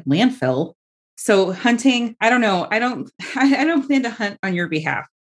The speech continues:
Josh. <laughs> Like, I'll just put that out there. I think you're doing okay. But there's a few things where certain criteria can be met in which I would condone hunting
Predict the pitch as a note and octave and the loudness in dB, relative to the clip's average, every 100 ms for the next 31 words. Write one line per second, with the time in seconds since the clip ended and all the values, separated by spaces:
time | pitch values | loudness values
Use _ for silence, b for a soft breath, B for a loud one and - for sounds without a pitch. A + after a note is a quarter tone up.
0 | _ - - D3+ - - C4+ - A3+ - | _ -10 -8 -8 -10 2 2 2 -4 -4
1 | B B G3 F3+ F3+ G3 A3 A3 G3 F3+ | B B 0 4 4 4 2 0 0 2
2 | D3 C3+ - A#2 G3 G3+ A3+ B3 G3+ G3+ | 2 0 -4 -2 -2 0 0 0 0 2
3 | F#3+ E3+ - - - _ _ G#3+ G#3+ A3 | 2 -2 -4 -12 -14 _ _ 2 4 2
4 | B3+ C4 C#4 C#4 C4+ C4 - _ B B | 2 2 4 6 4 2 -8 _ B B
5 | _ _ - G#3 G3+ F#3+ F3+ - - - | _ _ -4 2 4 4 2 -2 -10 -18
6 | - C4 B3+ C4 A3+ A3+ G3 F3+ F3+ F3+ | -2 -2 2 2 2 0 0 2 0 -2
7 | F3+ E3+ D#3+ - - D3+ E3 D#3 - D#3 | -4 0 0 0 -4 -4 -2 -2 -2 0
8 | D3+ - _ _ _ _ - F#3 D#3+ D3+ | -2 -4 _ _ _ _ -4 -2 0 0
9 | D#3+ C#3+ C#3 C#3 A2 D#3+ | -2 -4 -2 -2 -4 -6